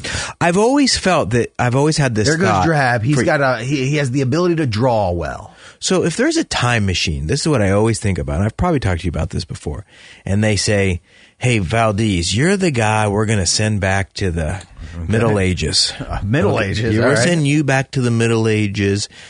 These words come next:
Speaker 2: Mm-hmm.
Speaker 1: We need you to advance society.
Speaker 2: Oh, boy.
Speaker 1: All right.
Speaker 2: <laughs> Okay.
Speaker 1: What are you gonna do?
Speaker 2: What, what
Speaker 1: Like,
Speaker 2: am I
Speaker 1: what's the one thing, like
Speaker 2: Like, what am I bringing to them?
Speaker 1: Yeah, what, what can you offer?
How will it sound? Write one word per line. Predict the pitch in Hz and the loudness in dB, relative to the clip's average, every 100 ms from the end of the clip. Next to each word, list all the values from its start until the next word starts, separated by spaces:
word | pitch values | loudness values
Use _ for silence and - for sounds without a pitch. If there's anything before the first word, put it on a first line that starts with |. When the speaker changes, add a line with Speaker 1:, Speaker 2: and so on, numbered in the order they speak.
| - - _ _ 92 | -20 -20 _ _ -6
Speaker 2:
Mm-hmm. | 92 107 143 98 | -2 0 0 0
Speaker 1:
We | 135 156 | 0 2
need | 160 147 135 | 2 2 0
you | 113 110 113 | 0 0 0
to | 101 | -2
advance | 85 98 104 104 | -2 0 0 -2
society. | 104 92 95 82 67 - 67 - - | -2 0 0 -2 -4 -8 -12 -14 -14
Speaker 2:
Oh, | 76 | -14
boy. | 64 62 - _ _ - | -14 -16 -16 _ _ -6
Speaker 1:
All | 101 | -2
right. | 101 104 123 143 120 135 | 2 2 2 2 2 0
Speaker 2:
<laughs> | |
Okay. | - 123 135 131 - - - - | 0 0 -2 -6 -12 -20 -20 -8
Speaker 1:
What | 107 107 165 240 | -2 2 2 4
are | 190 | 4
you | 156 196 | 4 4
gonna | 160 143 131 | 4 2 2
do? | 120 151 | 2 2
Speaker 2:
What, | - | 2
what | 123 143 | 2 2
Speaker 1:
Like, | 131 | 4
Speaker 2:
am | |
I | |
Speaker 1:
what's | 170 220 | 2 2
the | - 147 | 0 2
one | 127 156 196 185 | 2 2 2 2
thing, | 170 | 2
like | 160 151 - | 2 2 0
Speaker 2:
Like, | 165 143 | -2 0
what | 156 | 0
am | 156 | 2
I | 139 | 2
bringing | 131 127 165 160 131 | 2 2 2 2 0
to | 113 | 2
them? | 90 78 | 0 2
Speaker 1:
Yeah, | 143 131 | 2 2
what, | 104 160 | 2 0
what | - 180 - | 0 0 2
can | 180 | 2
you | 160 151 | 2 2
offer? | 131 117 - - | 2 0 -4 -6